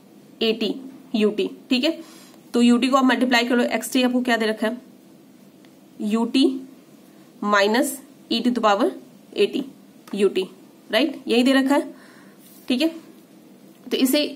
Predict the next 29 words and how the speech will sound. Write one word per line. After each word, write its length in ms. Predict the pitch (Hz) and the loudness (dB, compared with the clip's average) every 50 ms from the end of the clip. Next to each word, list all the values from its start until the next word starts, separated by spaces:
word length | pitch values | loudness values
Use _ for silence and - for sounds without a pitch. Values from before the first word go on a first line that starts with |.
| - - | -4 -4
इस 120 | 254 254 - | -2 0 0
तरह 140 | 277 277 277 | 0 2 2
से 100 | 285 294 | 4 4
हम 80 | 285 | 4
लिख 100 | 277 277 | 4 4
सकते 280 | - 302 285 - 330 302 | 4 2 0 0 0 0
हैं, 140 | 240 214 202 | 0 0 0
u 160 | 226 233 240 | 0 0 0
t 140 | - - 277 370 - - - - - - - - - - - - - - - - - - - - - - - - - - - - - - - - - - - | 0 0 0 0 0 -4 -10 -16 -20 -20 -20 -20 -20 -20 -20 -20 -20 -20 -20 -20 -20 -20 -20 -20 -20 -20 -20 -20 -20 -20 -20 -20 -20 -20 -20 -20 -20 -8 -2
plus 280 | - 247 240 240 - - - - - - - - - - - - - 214 214 | 0 0 0 0 -4 -10 -16 -20 -20 -20 -20 -20 -20 -20 -20 -12 -8 -4 0
minus 440 | 208 196 208 214 226 254 285 285 285 | 2 2 2 2 2 2 2 2 2
of 160 | 302 302 320 - - - - - | 2 2 2 -2 -8 -12 -6 -4
a 120 | 226 233 | -2 0
to 120 | 233 262 | 0 0
the 100 | 254 240 | 0 0
power 240 | 220 226 220 240 254 247 | 0 0 2 4 4 4
minus 440 | 220 196 190 190 208 247 320 - - - - | 4 4 4 2 2 0 0 -2 -4 -6 -4
a 100 | - 214 202 - | -2 -2 0 0
t 160 | 247 302 370 - - - - - - - - - - - - - - - - - - - - - - - - - - - - - - | 0 0 0 0 -4 -14 -18 -20 -20 -20 -20 -20 -20 -20 -20 -20 -20 -20 -20 -20 -20 -20 -20 -20 -20 -20 -20 -20 -20 -20 -16 -6 -2
u 140 | 220 247 254 | 0 2 2
t, 160 | 254 294 320 - - - - - - - - - - - - - - - - - - - - - - - - - - - - | 2 2 0 0 -2 -6 -18 -20 -20 -20 -20 -20 -20 -20 -20 -20 -20 -20 -20 -20 -20 -20 -20 -20 -20 -20 -20 -20 -14 -8 -2
right, 240 | 233 269 302 294 - | 0 0 0 2 2
लिख 160 | 254 233 247 | 0 2 2
सकते 220 | - 285 285 285 | 2 2 2 4
हैं 80 | 302 302 | 2 2
इस 100 | 294 294 | 2 2
तरह 140 | 302 285 285 | 0 0 0
से, 100 | 277 320 339 - - - - - - - - - - - - - - - - | 2 0 -2 -2 -6 -14 -20 -20 -20 -20 -20 -20 -20 -20 -20 -20 -12 -4 -2
right। 260 | 240 277 277 - | -2 -2 -2 -4